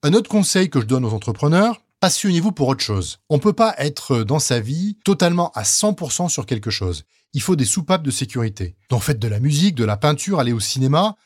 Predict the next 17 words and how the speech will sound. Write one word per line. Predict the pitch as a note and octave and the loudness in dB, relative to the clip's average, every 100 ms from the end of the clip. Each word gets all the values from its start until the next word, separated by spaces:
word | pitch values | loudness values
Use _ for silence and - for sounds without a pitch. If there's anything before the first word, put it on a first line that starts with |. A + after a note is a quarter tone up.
| - | -8
lisez | B2 D3 | 0 2
des | D3 | 4
bandes | B2 A#2 | 2 2
dessinées, | G#2 - C3 C#3+ A3 - | 0 0 0 2 0 -4
faites | - G#2+ | -4 -2
du | A2+ | 0
sport, | - - E3+ A3 - | -2 2 2 2 -2
ça | C3 | -4
me | G#2+ | -2
paraît | A#2+ D3+ | 0 0
être | G3 F#3+ | -4 -2
essentiel | G3 - D#3 - F#3+ E3+ | -2 0 0 -2 -2 -2
que | |
d'avoir | B2 A#2 D#3 D#3 _ _ - | 0 2 2 0 _ _ 0
d'autres | F#3 - E3+ | 2 2 0
centres | - F#3 F3+ C3+ | 0 0 0 0
d'intérêt. | C3 - G2+ E2+ | 0 -2 -4 -6